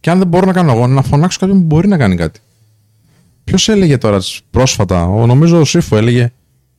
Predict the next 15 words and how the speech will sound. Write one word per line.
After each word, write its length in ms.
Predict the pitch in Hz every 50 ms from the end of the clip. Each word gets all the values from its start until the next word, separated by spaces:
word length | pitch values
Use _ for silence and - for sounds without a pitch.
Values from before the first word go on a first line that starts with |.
| _ _ _ _ _ -
«Τώρα», 220 | - 151 156 156
λέει, 140 | 143 131 127
«πλέον 320 | 127 - 113 107 110 120 127
δεν 140 | 151 165 185
είναι 120 | 190 180
να 80 | 170 147
φωνάξεις 380 | - 131 117 101 90 87 87
βοήθεια. 440 | 82 87 85 82 - - 80 78 92 107
Δεν 100 | 135 143
θα 60 | 160
έρθει 120 | 170 156
κανένας 260 | - 151 165 165 147 113
να 60 | 92
βοηθήσει. 300 | - - - - - _ _ _ _ _ _ _ _ _ _ _ _ _ _ _ _ _ _ _ _
Γιατί, 480 | - 117 113 131 160 165 - - -